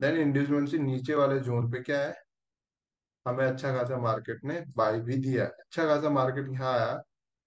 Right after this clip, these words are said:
ये मिड में, और यहाँ पे हम direct trade करते हैं। यहाँ पे हमने एटी फ़ोर to market कितना गया, एटी एट, मतलब forty pips market आपको दे के गया। बीस पिप का स्टॉप लो, one is to two का आपका क्या रहा इधर, Target रहा।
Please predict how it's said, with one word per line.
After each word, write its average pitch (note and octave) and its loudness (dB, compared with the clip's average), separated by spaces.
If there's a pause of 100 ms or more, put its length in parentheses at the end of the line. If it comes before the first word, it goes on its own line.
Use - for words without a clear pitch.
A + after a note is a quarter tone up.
(360)
ये A#2+ -8
मिड A#2 -2
में, A#2+ -6 (240)
और B2 -2
यहाँ C3+ 2
पे D#3+ 0
हम F3+ 4
direct G3 6
trade A#2 0
करते G#2 -4
हैं। G2 -10
यहाँ A#2 -2
पे B2 -2
हमने C3 0 (540)
एटी B2 -2
फ़ोर C3+ 4
to C3+ -2
market C#3 0
कितना C#3+ 0
गया, F3 2 (320)
एटी B2+ 0
एट, A#2+ -2
मतलब E3+ -4
forty D3+ 2
pips F#3 0
market C3 -2
आपको B2+ -2 (360)
दे D3 4
के B2+ 4
गया। G2 0 (460)
बीस D3+ 2
पिप D#3 -2
का D3 2
स्टॉप C#3+ -2
लो, D#3+ 0
one C#3+ 4
is C#3+ 2
to D#3 0
two C#3 -4
का C#3 4
आपका B2+ 2
क्या C#3+ 2
रहा C3+ 2
इधर, D3 -4 (260)
Target A#2 -2
रहा। A#2+ -4